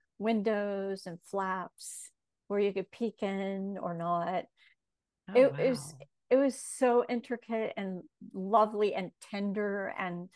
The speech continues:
Speaker 1: respectful. So I, what I have noticed, and I know you've seen this too, is that there's something about three dim-, three dimensions that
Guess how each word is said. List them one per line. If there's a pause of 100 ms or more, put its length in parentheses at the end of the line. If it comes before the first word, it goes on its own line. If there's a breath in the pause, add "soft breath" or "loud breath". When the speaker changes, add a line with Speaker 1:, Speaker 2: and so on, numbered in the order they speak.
(180 soft breath)
Speaker 1:
respectful. (540 soft breath)
So (1300)
I, (440)
what
I
have
noticed,
and
I
know
you've (100)
seen
this
too,
is
that
there's
something
about (1000)
three (440)
dim-, (260)
three
dimensions (800)
that